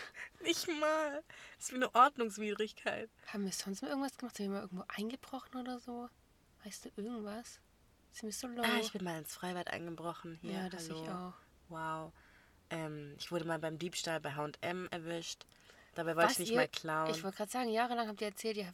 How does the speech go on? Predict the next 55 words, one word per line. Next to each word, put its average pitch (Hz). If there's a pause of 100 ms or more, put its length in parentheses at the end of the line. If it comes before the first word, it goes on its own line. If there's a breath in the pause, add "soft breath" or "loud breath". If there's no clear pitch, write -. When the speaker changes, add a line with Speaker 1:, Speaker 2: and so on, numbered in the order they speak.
Speaker 2:
wolltet 214
gar 190
nicht 185
Speaker 1:
Ich 202
Speaker 2:
klauen. 190
Speaker 1:
wollte 208
wirklich 190
nicht 151
klauen. 143 (500)
Wirklich 165
nicht. 135
Es -
war 180
in 180
einer 175
durchsichtigen 175
Tüte. 165 (260 loud breath)
Und 151
ich 175
hab 185
noch 190
mit 180
der 175
Tuss 190
diskutiert 175
und 156
ich -
war 151
zwölf. 147
<laughs> -
Und 175
dann 185
hat 180
sie 190
gesagt, 185 (360 loud breath)
"Ähm, 285
also 269
wenn 285
du 277
jetzt 269
hier 262
mit 262
mir 262
diskutierst, - (320 loud breath)
dann 262
musst 220
du 226
vor -
Gericht 170
gehen 185
und 170
das -
zahlen 180
deine 160
Eltern." 151